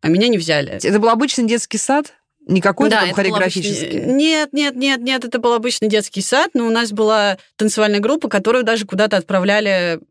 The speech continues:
Speaker 1: чуть ли не московские конкурсы.
Speaker 2: Мгм.
Speaker 1: Вот, меня туда не взяли, но я вообще хотела туда, потому что там были классные костюмы. <laughs> Вот. И всё. То есть
Speaker 2: Я
Speaker 1: мне не
Speaker 2: могу,
Speaker 1: очень нравилось
Speaker 2: могу
Speaker 1: танцевать.
Speaker 2: представить.
Speaker 1: Потом, э, у меня была музыкальная школа, хоровая. И, может быть, вот эта вот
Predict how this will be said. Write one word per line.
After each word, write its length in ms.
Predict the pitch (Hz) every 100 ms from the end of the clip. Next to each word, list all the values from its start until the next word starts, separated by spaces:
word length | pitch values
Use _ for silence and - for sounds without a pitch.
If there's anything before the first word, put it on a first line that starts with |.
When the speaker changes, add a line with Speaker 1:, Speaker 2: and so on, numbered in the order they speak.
| _ _
Speaker 1:
чуть 220 | - 202
ли 80 | 185
не 140 | 180
московские 500 | 180 185 202 - 170
конкурсы. 640 | 240 320 320 - - 254 196
Speaker 2:
Мгм. 460 | 190 185 190 196
Speaker 1:
Вот, 160 | - 160
меня 140 | 208 247
туда 180 | 233 233
не 80 | 240
взяли, 220 | 320 349
но 60 | 226
я 220 | 262 240
вообще 320 | 226 233 277
хотела 260 | 262 247 247
туда, 180 | 220 233
потому 240 | - 220
что 80 | 214
там 80 | 208
были 140 | 208 208
классные 320 | 208 196 175
костюмы. 340 | 170 - 156 - - -
<laughs> 300 | - - 131
Вот. 120 | 160 165 - - -
И 60 |
всё. 200 | 220 - 180 -
То 60 |
есть 80 | 160
Speaker 2:
Я 100 | 175
Speaker 1:
мне 60 | 202
не 60 | 220
Speaker 2:
могу, 120 | 220
Speaker 1:
очень 180 | 226 233
нравилось 340 | 208 226 226 196
Speaker 2:
могу 100 | 185
Speaker 1:
танцевать. 380 | 208 220 208 196
Speaker 2:
представить. 640 | - 185 165 156 - - - _
Speaker 1:
Потом, 580 | 208 196 262 339 330 262
э, 240 | 240 233 220
у 40 |
меня 160 | 220 240
была 160 | 233 214
музыкальная 400 | 196 196 190 190
школа, 500 | - 247 311 339 349 -
хоровая. 580 | - 208 190 165 147 170 _ _
И, 480 | 185 208 214 202 185
может 480 | 165 190 277 277 208
быть, 380 | 190 170 - -
вот 260 | - 185 180
эта 180 | 208 208
вот 280 | 185 175